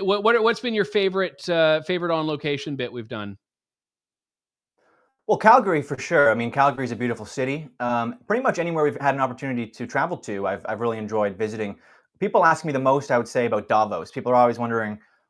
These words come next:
Speaker 2: what that's like and, uh, sort of what it's like to, to be at the World Economic Forum. And, um, I think people are often disappointed when I tell them that. I just, I had a wonderful time. I mean, maybe 'cause I was in good company with, with yourself, but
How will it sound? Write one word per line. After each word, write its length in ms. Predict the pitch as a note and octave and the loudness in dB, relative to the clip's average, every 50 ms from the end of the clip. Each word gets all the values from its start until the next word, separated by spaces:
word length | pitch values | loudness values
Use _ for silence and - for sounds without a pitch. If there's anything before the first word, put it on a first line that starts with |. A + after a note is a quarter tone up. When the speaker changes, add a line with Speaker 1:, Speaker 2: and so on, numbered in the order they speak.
| _ _ | _ _
Speaker 2:
what 180 | C3 B2+ B2 | 0 0 4
that's 260 | - B2 A2+ - - | 4 2 2 2 -2
like 420 | B2+ A#2+ A#2+ A2+ A2 G2+ - - - - | 0 2 2 2 2 -2 -8 -20 -12 -8
and, 280 | A#2 A#2 A2+ A2+ G#2 | -8 -6 -6 -4 -2
uh, 300 | A2+ A2 A2 A2 G#2+ G#2+ | 0 0 2 2 0 0
sort 220 | G#2+ - C3 B2 A#2 | -2 -2 -2 -2 -2
of 160 | G#2 - _ _ _ _ _ _ | -2 -8 _ _ _ _ _ _
what 100 | - C3+ | 0 2
it's 120 | B2+ B2+ | 2 4
like 140 | C#3 B2+ B2 - | 2 0 0 0
to, 140 | B2 A#2 | -4 -4
to 100 | G#2+ - | -4 -4
be 100 | A#2+ C#3 | -2 -2
at 60 | C3+ B2 | -2 0
the 60 | B2+ | 2
World 160 | B2 B2+ B2+ | 4 4 4
Economic 320 | A#2+ B2 B2+ A#2 A2 G#2+ | 4 0 0 -4 -4 -6
Forum. 440 | - - C#3 C#3 - A#2+ A2 G#2 G#2+ _ _ _ _ _ _ _ | -6 -4 -2 -2 -2 -2 -6 -8 -10 _ _ _ _ _ _ _
And, 240 | - B2 B2 B2 A#2+ | -4 -2 -2 0 2
um, 400 | B2 A#2+ A#2+ A#2+ A#2+ A2+ A2 A2+ - | 2 4 4 4 2 0 -2 -4 -4
I 80 | B2+ C3 | -4 -2
think 180 | - E3 B2+ | -2 -2 0
people 160 | F3+ E3 D#3+ | 2 4 6
are 80 | D3+ D3 | 8 8
often 180 | C#3+ C#3+ C#3+ C#3 | 8 6 6 2
disappointed 480 | B2+ - B2+ A#2+ C3+ C3+ C3 C3 A#2 | -8 -10 -8 -4 -2 -2 0 0 -2
when 120 | A2 A2 A2+ | -4 -4 -6
I 60 | A2 | -2
tell 200 | - C3 B2+ A#2+ | 2 2 2 2
them 120 | A2+ A2 | 0 -4
that. 160 | G#2+ G#2 G#2 | -2 -2 -2
I 80 | G#2 G#2 | -2 -2
just, 220 | G2+ A#2 A2 - | -4 -8 -8 -4
I 60 | A2+ A#2 | -2 0
had 120 | B2 A#2+ | 2 2
a 40 | A#2 | 2
wonderful 300 | A2 A#2+ A#2+ A2+ - A2 | 0 -2 -4 -4 -8 -6
time. 360 | - C3 C3+ C3+ A#2 A2 - | -2 -2 -2 0 -2 -4 -6
I 60 | A#2 | -8
mean, 140 | A#2 A2+ A#2 | -6 -4 -2
maybe 200 | A#2+ A#2+ A2 A2+ | -4 -4 -4 -4
'cause 140 | - A#2+ A2+ | -8 -2 0
I 60 | A#2+ | 0
was 100 | A2+ G#2 | 0 0
in 60 | G2+ | -4
good 120 | G#2+ A2 - | -8 0 2
company 360 | D3 E3 E3 D3+ C#3 B2 A2+ | 2 2 4 2 -2 -2 0
with, 200 | A2 A2 G#2+ _ | 0 -2 -4 _
with 140 | A#2+ A2+ _ | -10 -10 _
yourself, 340 | A#2+ G#2+ - D#3 C#3 C3 - - | -12 -2 4 4 4 4 4 0
but 160 | B2+ A#2 | -2 -2